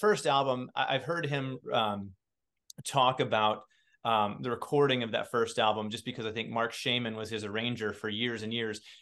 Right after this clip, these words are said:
and kinda left him high, left him in a lurch about two weeks out, and he did all the orchestrations in two weeks.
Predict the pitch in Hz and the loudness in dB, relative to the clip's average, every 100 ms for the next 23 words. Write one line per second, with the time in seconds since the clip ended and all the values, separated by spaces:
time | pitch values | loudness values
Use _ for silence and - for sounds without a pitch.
0 | 120 - 131 123 113 120 - 117 113 123 | -14 -4 0 0 2 0 0 -6 -2 -2
1 | - - 170 202 233 202 147 135 113 - | -2 -2 0 0 2 2 4 2 2 -2
2 | 123 120 - - 170 151 147 139 120 - | -2 -2 -2 -4 0 0 2 2 4 2
3 | - - - 123 127 123 123 135 143 143 | -4 -20 -10 -2 2 2 0 0 2 2
4 | 139 143 143 139 135 131 - 127 127 120 | 4 4 4 0 -4 -6 -2 0 0 -4
5 | 110 117 - 139 123 123 110 | -6 -8 -2 0 2 0 0